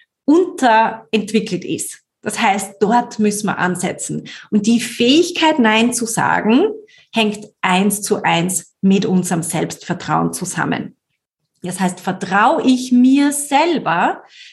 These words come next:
dass ich dann, wenn's für mich nicht mehr stimmt, einfach aussteig, aber das auf eine würdevolle und auf eine sympathische, humorvolle, lockere und leichte Art machen kann, traue ich mir selber das zu.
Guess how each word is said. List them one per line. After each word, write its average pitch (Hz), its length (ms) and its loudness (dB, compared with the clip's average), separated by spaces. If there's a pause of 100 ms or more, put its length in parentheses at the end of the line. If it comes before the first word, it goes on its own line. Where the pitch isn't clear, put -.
dass 254 180 0
ich - 280 -6
dann, 254 380 2
wenn's 202 340 -2
für 254 140 2
mich 247 460 2
nicht 233 400 0
mehr 214 200 0
stimmt, 262 920 0 (360)
einfach 302 500 -2 (120)
aussteig, 247 800 0 (680)
aber 247 640 2
das 254 240 0
auf 220 140 -2
eine 208 280 -2
würdevolle 269 680 0
und 233 120 2
auf 240 160 0
eine 226 200 -2
sympathische, 269 840 -2
humorvolle, 233 600 0
lockere 240 520 0 (240)
und 226 160 0
leichte 208 560 -2
Art 330 320 -2
machen 190 420 0
kann, - 440 -6 (380)
traue 233 420 0
ich - 160 0
mir 220 160 4
selber 196 380 -2
das - 360 -6
zu. 180 440 -2